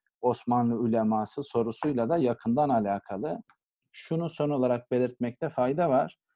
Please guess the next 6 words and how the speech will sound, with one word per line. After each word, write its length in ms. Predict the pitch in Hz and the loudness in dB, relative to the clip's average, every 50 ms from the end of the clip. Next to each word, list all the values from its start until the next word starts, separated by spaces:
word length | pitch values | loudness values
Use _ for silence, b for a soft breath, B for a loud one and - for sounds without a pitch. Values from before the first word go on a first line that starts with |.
| _ _ _ _ _ - | _ _ _ _ _ -8
E, 240 | - 120 113 107 110 | -4 -2 0 0 -2
genel 320 | 107 113 123 127 123 147 165 | -2 0 2 2 4 4 4
olarak 420 | 165 151 139 127 127 131 - - | 4 4 4 4 2 2 0 0
on 100 | 160 165 | 2 4
altıncı 500 | 170 160 147 135 - 127 117 110 107 110 | 4 2 2 0 -2 -2 -2 0 0 -2
yüzyılı, 680 | 104 107 104 95 95 104 110 107 104 135 151 - 185 | -2 -2 -4 -4 -4 -2 -2 -2 -2 -2 -4 -6 -8